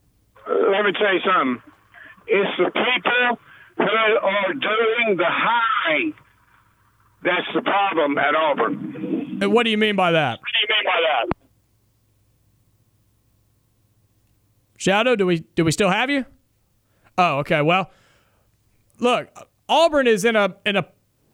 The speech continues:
Speaker 2: you know, they're in a, a peculiar situation. Is that the word I'm looking for? They're in a tough spot, okay?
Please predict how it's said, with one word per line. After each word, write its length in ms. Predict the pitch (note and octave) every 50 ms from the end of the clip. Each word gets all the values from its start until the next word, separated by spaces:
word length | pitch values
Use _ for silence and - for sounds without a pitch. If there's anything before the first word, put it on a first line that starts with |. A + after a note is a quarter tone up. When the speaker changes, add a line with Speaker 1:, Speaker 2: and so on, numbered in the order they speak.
| _
Speaker 2:
you 140 | - G#3 F#3+
know, 120 | E3+ D3+ C#3+
they're 220 | D3+ G3+ B3 C#4
in 60 | C4
a, 280 | B3 A#3 A3 G#3 F3+ - _ _ _ _ _ - _ _ _ - - - _ _ _ _ -
a 60 | D#3
peculiar 460 | - - E3+ - A#3 A#3 B3 C4 C4
situation. 500 | - - B3+ - G#3+ A#3+ C4 C#4 - D#4+
Is 60 | B3 F#3+
that 120 | B3+ -
the 60 | A3+
word 160 | A3 A#3 A3+
I'm 80 | A#3+ A3
looking 240 | A3+ G3 - B3 G3+
for? 380 | - - A#3 A#3+ A#3+ B3 A#3 - - - -
They're 160 | - B3 D#4 F4
in 60 | E4+
a 60 | D4
tough 260 | - B3+ B3 A3+ -
spot, 420 | - - - F#3+ E3 A2+ F#2+ G2 _ _ -
okay? 400 | C#3+ C#3 - F3 D#3+ D3+ D3 C#3+